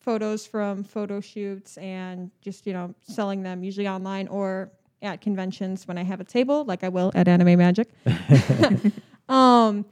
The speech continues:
but something that I do, a lot of people use sites like Etsy, Store Envy, and I've tried using those in the past, but the thing is, those sites always take kinda, like, a quarter of what you make,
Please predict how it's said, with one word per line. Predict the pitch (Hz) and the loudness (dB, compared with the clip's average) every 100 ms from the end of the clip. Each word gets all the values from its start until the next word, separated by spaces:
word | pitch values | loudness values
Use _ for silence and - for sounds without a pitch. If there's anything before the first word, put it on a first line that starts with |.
| _ _ _ _ | _ _ _ _
but | 262 247 226 226 | 6 6 6 2
something | - 277 330 | -2 -2 0
that | 302 | 0
I | |
do, | 254 247 | 2 2
a | |
lot | 247 247 | 4 2
of | 330 | 4
people | 359 359 320 | 4 4 2
use | 226 226 226 220 220 - | 2 2 4 2 0 -14
sites | - 208 202 - - | -6 -2 -2 -6 -6
like | 196 190 - | -4 -4 -6
Etsy, | 202 196 - 202 202 | -10 -10 -10 -8 -8
Store | - 202 185 | -8 -8 -6
Envy, | 190 185 190 180 175 - | -6 -4 -4 -4 -6 -8
and | 196 180 175 160 185 - _ _ | -6 -6 -8 -10 -14 -20 _ _
I've | 285 294 | 0 0
tried | - 240 226 240 240 | -4 -2 2 4 2
using | 226 233 247 | 0 -2 0
those | 240 240 226 | 2 2 0
in | |
the | 202 | -6
past, | 196 190 190 196 - 240 | -6 -6 -4 -6 -8 -12
but | - 202 | -6 -6
the | 214 | -4
thing | - 240 | -2 0
is, | 220 220 - | 2 0 -2
those | 202 196 | -6 -4
sites | 202 196 - | -6 -8 -6
always | 190 190 190 190 196 _ | -6 -4 -4 -6 -8 _
take | - 311 - _ _ | 0 0 0 _ _
kinda, | 233 214 | -4 -2
like, | 208 190 - | -2 -4 -6
a | 180 165 | -10 -10
quarter | _ 226 220 220 | _ -2 0 -2
of | 185 190 | -6 -6
what | 185 | -8
you | 175 185 | -6 -8
make, | 202 202 - | -6 -8 -10